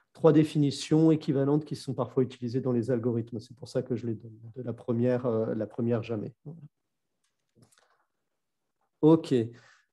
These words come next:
Euh, bah, allez, on, je, voilà, j'en, j'en suis là. Je voulais illustrer ça sur, euh,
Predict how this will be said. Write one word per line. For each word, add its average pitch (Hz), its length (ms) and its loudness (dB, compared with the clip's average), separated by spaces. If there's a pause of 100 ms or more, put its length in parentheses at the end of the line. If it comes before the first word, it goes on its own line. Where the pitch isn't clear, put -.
(120)
Euh, 117 160 2
bah, 120 120 2
allez, 131 320 4
on, 139 220 4
je, 117 160 -4
voilà, 135 320 0
j'en, 127 380 -4
j'en 123 120 0
suis 127 200 -4
là. 165 100 6
Je - 80 0
voulais 131 220 4
illustrer 135 720 0
ça - 260 0
sur, 120 400 -6
euh, 110 200 -2